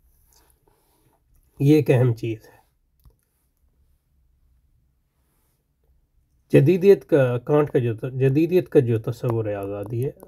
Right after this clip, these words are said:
وہ اور سرمایہ ایک ہی چیز کے دو، دو رخ ہیں۔ اس کو سمجھنا ضروری ہے۔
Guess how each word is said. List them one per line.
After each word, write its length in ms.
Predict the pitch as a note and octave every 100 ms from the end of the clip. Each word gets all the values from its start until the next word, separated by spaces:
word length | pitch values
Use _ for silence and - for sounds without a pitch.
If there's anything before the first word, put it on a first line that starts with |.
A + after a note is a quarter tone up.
| _ _ _ _
وہ 220 | C3+ C#3+ D3 -
اور 320 | B2 A#2 A#2 A#2 -
سرمایہ 480 | - A2+ A2+ B2
ایک 280 | A#2 B2 -
ہی 40 | B2
چیز 280 | C3 A#2+
کے 80 | -
دو، 180 | A#2 A2 G#2+ _ _ -
دو 300 | A#2+ A2+ B2+
رخ 220 | - A#2
ہیں۔ 100 | G#2 _ _ _ _ _ _ _ _ - _ _ _ _ _ -
اس 60 | _
کو 100 | -
سمجھنا 440 | A#2 A#2+ A2 A2
ضروری 460 | G#2+ - A#2 A#2 -
ہے۔ 160 | -